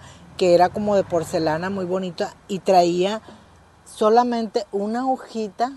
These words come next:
de este potox, que es verde.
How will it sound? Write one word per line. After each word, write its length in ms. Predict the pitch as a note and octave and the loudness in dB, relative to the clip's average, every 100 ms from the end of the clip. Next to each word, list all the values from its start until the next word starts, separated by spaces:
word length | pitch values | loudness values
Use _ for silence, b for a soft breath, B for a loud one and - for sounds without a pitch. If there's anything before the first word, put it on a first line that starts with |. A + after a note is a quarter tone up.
| - _ b b b b b _ | -16 _ b b b b b _
de 340 | D#3+ F3+ F3+ F3 | -8 -4 -2 -2
este 240 | - A3 | -6 -10
potox, 680 | - G3+ E3 G3+ - - - _ _ _ _ _ _ - | -6 -6 -4 -8 -10 -20 -20 _ _ _ _ _ _ -2
que 280 | F#3 F#3 G3+ | 4 4 4
es 160 | G3 | 2
verde. 420 | G#3 G#3 G#3 A3 | 4 4 4 -2